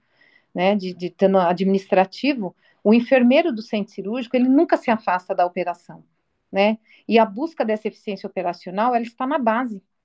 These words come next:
ela está nesse período, né, no operacional, porque você tem que entender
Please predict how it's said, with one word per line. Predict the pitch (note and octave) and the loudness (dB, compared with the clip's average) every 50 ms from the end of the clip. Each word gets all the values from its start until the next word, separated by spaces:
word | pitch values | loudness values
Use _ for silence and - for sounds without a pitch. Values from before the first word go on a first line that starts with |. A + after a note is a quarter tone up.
| _ _ _ _ | _ _ _ _
ela | - F#3+ A3 | -2 -2 -2
está | A3 A3 _ - - D4+ | -2 -6 _ -2 -2 0
nesse | E4+ E4+ D4 C#4 _ | 0 -2 -4 -4 _
período, | - A#3 G#3+ G3+ G3 F#3 G3 G3 E3 | -4 -4 -4 -2 -4 -4 -6 -6 -4
né, | F#3 G3+ G3+ G3 | -2 -2 -2 -2
no | - G3 G3+ G#3 G#3+ G#3+ | -2 0 0 2 4 2
operacional, | G#3+ G#3 - A3 G3 G3+ G#3 - - G#3+ G3+ F#3 F3 E3 E3 | 2 2 0 0 2 2 0 0 -4 -6 -4 0 0 -2 0
porque | E3+ A3 A3 - - B3+ | -2 -4 -6 -4 -4 -2
você | A3 C#4 C4 - C#4+ | -2 -4 -4 -4 -8
tem | C#4 - C#4+ D4 | -6 -4 -6 -6
que | D4 - D#4+ | -6 -6 -8
entender | C#4 C#4+ B3 A3+ A3 F#3+ A#3 | -6 -4 -2 -4 -2 0 0